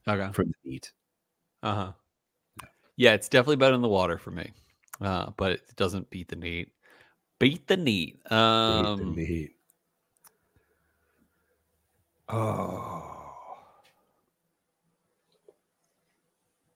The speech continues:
Speaker 1: All right,
Speaker 2: <laughs>
Speaker 1: I'm ready to rate this one.
Speaker 2: I was, yeah, you look like you were thinking real hard about rating there.
Speaker 1: Yeah.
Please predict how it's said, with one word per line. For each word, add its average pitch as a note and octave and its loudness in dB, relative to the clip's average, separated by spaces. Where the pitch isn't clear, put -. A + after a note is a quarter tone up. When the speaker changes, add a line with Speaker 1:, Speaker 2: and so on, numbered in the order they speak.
Speaker 1:
All A2+ 6
right, G#2+ 6
Speaker 2:
<laughs> F2+ 2
Speaker 1:
I'm A2 -2
ready A#2+ 4
to G#2+ 2
rate G#2 4
this F2+ -2
one. F#2 -4
Speaker 2:
I C3 8
was, A2 6
yeah, A#2+ 12
you A#2+ 12
look D3+ 12
like B2+ 12
you B2 12
were A#2+ 12
thinking G#2+ 8
real G#2 6
hard G2 6
about F2 4
rating E2 2
there. D2+ -4
Speaker 1:
Yeah. G2+ 2